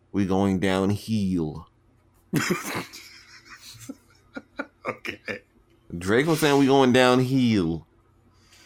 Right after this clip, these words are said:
Speaker 2: Yeah.
Speaker 1: Yeah.
Speaker 2: Supposed to be usually stylish things like that from Drake pop me. I just,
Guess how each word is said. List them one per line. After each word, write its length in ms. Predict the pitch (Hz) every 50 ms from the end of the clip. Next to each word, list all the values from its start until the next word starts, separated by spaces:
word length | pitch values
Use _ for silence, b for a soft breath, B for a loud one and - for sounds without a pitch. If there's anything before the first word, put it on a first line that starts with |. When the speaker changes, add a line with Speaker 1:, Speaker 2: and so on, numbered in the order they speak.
| b b b b b b b b b b _ _ _ _ _ _ _ _
Speaker 2:
Yeah. 400 | - 120 113 101 92 92 95 104 107 B B B B B B B B B B B B B B B _ _ _ _ _ _ _ _ _ _ _ _ _ _ _ _ _ _
Speaker 1:
Yeah. 240 | 85 78 69 69 76
Speaker 2:
Supposed 460 | - - 101 - 120 117 117 113 -
to 60 | 123
be 80 | 113 110
usually 520 | 110 120 127 131 127 127 127 127 120 110
stylish 800 | - - - 127 120 120 120 117 120 120 117 113 107 - - - - - _ _ - _ _
things 320 | - 120 113 113 113 107
like 220 | 110 110 107 104 104
that 200 | 113 110 113 104
from 140 | 104 107 110
Drake 300 | 104 117 120 117 101 -
pop 260 | 131 123 123 117 107
me. 240 | 104 95 92 87 - - - - -
I 80 | 95 92
just, 420 | 92 101 98 - - - - -